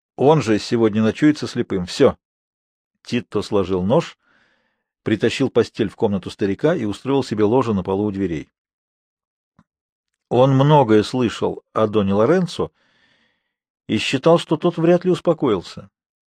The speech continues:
Месть — святое дело для любого массадиери,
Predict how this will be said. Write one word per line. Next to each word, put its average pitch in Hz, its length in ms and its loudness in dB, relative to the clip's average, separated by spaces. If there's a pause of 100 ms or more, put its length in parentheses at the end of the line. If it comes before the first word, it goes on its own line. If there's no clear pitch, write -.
(240)
Месть — 143 840 0 (440)
святое 165 580 4
дело 180 380 4
для 139 220 6
любого 147 480 6
массадиери, 104 720 -2